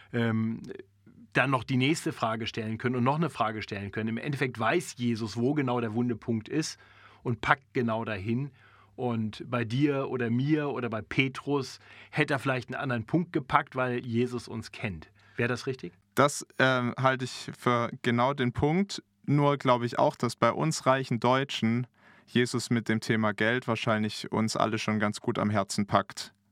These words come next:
Speaker 2: Wir haben auch im Hauskreis über diesen Text nochmal ausgetauscht diese Woche und wir haben gemerkt, dass uns das alle nicht kalt lässt, dieser Aufruf, "Verkauf alles", selbst die Studenten sagen, also mein schönes Sofa oder, ähm, die,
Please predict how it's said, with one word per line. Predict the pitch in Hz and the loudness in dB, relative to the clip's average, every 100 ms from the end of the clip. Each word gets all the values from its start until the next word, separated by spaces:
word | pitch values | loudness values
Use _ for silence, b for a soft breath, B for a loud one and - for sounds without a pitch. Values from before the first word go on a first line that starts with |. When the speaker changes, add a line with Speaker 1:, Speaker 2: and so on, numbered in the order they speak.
| _ | _
Speaker 2:
Wir | 110 | 2
haben | 107 113 - | 4 2 2
auch | 113 - | 0 2
im | 110 | 0
Hauskreis | 113 139 - 131 120 - | 2 2 0 0 0 0
über | 117 | 0
diesen | 113 113 117 | 0 2 0
Text | 123 117 - | 0 -2 0
nochmal | 117 113 | 2 2
ausgetauscht | 101 113 - 110 120 110 - | 2 0 -2 0 2 2 0
diese | 113 - 107 | -2 0 2
Woche | 110 120 104 | 2 2 0
und | 104 104 - B B B B | 2 0 -4 B B B B
wir | - | 2
haben | 110 | 2
gemerkt, | 113 110 120 117 | 2 2 0 0
dass | 117 | -2
uns | 113 110 | 0 0
das | 107 - | -2 4
alle | 117 143 123 | 4 6 2
nicht | 107 - | 0 -2
kalt | - 113 107 | 2 2 2
lässt, | 101 98 95 - | -2 -2 -2 -2
dieser | 117 110 | 2 2
Aufruf, | 110 117 - 104 | 2 -2 -2 -4
"Verkauf | - 107 - 127 123 - | 0 -2 2 2 2 0
alles", | 123 113 95 | 2 2 0
selbst | 110 113 - - | 0 0 -4 -8
die | - 120 | -2 -2
Studenten | - 123 135 143 - 113 | 0 2 4 2 0 -2
sagen, | - 104 101 104 | 2 2 2 -2
also | 101 110 | -2 0
mein | 110 113 | 0 2
schönes | 135 131 123 | 2 2 0
Sofa | - 143 143 107 98 | 2 2 2 2 2
oder, | 104 107 107 104 B B B B B | 0 0 2 0 B B B B B
ähm, | 110 110 107 | 2 2 0
die, | 120 113 | 0 -2